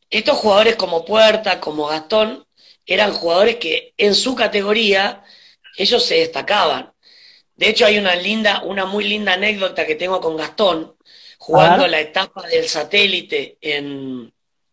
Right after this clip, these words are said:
Speaker 1: en Buenos Aires. Se jugó, me acuerdo, en el Buenos Aires, se jugó en el Vilas, en Lanús, y no me acuerdo del máster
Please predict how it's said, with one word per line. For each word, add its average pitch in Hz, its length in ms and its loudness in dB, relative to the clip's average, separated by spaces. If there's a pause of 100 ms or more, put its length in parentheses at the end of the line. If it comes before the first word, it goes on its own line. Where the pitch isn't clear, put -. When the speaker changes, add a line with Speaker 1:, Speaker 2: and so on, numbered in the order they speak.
(120)
Speaker 1:
en 143 160 -10
Buenos 151 320 -4
Aires. 175 720 -2
Se - 160 -8
jugó, 180 300 -4
me 180 100 -2
acuerdo, 165 520 -2 (340)
en 151 180 -6
el 160 80 0
Buenos 160 360 0
Aires, 220 600 0 (340)
se 156 220 -2
jugó 160 640 -2
en 160 160 0
el 165 160 0
Vilas, 247 580 -2 (320)
en 165 180 -2
Lanús, 180 460 0
y 160 120 -6
no 175 100 0
me 180 80 0
acuerdo 185 280 2
del 180 100 2
máster 208 400 -2